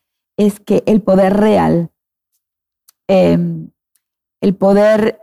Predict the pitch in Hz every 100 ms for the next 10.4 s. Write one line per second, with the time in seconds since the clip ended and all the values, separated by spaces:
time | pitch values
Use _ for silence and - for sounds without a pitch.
0 | - 202 196 190 185 _ 180 180 180 180
1 | 170 160 160 _ _ _ _ _ _ -
2 | 220 214 - - - _ 180 180 175 175
3 | 175 _ - 202 208 190 185 - 165 160
4 | 160 170 _ _ _ 208 208 233 214 247
5 | 247 240 240 240 247 247 247 254 _ _
6 | _ _ 185 220 214 208 202 202 220 233
7 | 240 _ _ _ _ 208 202 190 - 180
8 | 175 170 156 165 165 _ 180 - 180 _
9 | 214 208 208 190 - _ _ _ - 190
10 | 196 196 196 190